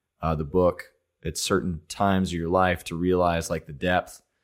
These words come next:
and, uh, the meaning. So it's almost revisiting, say, a book every, every decade or a book every five years, or absorbing it once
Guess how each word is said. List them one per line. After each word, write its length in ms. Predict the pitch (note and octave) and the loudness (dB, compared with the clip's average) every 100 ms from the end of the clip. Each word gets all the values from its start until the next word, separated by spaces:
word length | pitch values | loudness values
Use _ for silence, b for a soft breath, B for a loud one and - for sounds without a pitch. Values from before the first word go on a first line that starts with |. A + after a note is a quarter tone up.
| _ _ _ _ | _ _ _ _
and, 340 | E2 D2+ D#2+ | 0 0 0
uh, 200 | D#2+ D2+ | 0 0
the 160 | C2+ D#2+ | -4 -6
meaning. 520 | D#2 F#2+ F#2 D2 D2+ - _ _ _ | 0 2 2 -2 -8 -14 _ _ _
So 220 | - F2+ | -2 0
it's 140 | E2+ | 2
almost 600 | G2+ F#2+ F#2+ F2+ F2+ - - _ _ _ _ | 2 2 2 0 -4 -10 -20 _ _ _ _
revisiting, 800 | F#2+ G2+ F2+ G#2 A2 F#2+ E2 E2 | 2 4 6 6 6 2 -2 -4
say, 220 | - F2 | -4 -2
a 60 | D#2+ | -2
book 280 | F2 E2+ F2 | -2 -2 -2
every, 520 | D#2 E2+ D#2+ D#2+ B1+ | -4 -4 -2 -4 -6
every 240 | E2 D#2+ E2 | -10 -8 -8
decade 560 | E2+ E2+ E2+ E2+ E2 | -2 -2 0 -2 0
or 140 | D#2 D#2 | -2 -6
a 60 | |
book 220 | D2+ E2+ F2 | -6 -6 -6
every 200 | D2+ D#2 | -8 -8
five 400 | - E2 E2 D#2+ | -4 -4 -4 -4
years, 420 | D#2+ D2+ D2+ - _ _ _ _ _ | -6 -6 -8 -14 _ _ _ _ _
or 240 | F2+ F2 | 0 2
absorbing 580 | E2 D#2 F#2+ F#2+ F2+ F2+ | 0 0 4 4 2 -2
it 180 | F2 F2 | -4 -6
once 560 | F2+ F#2+ F2+ - - | 0 0 0 -4 -8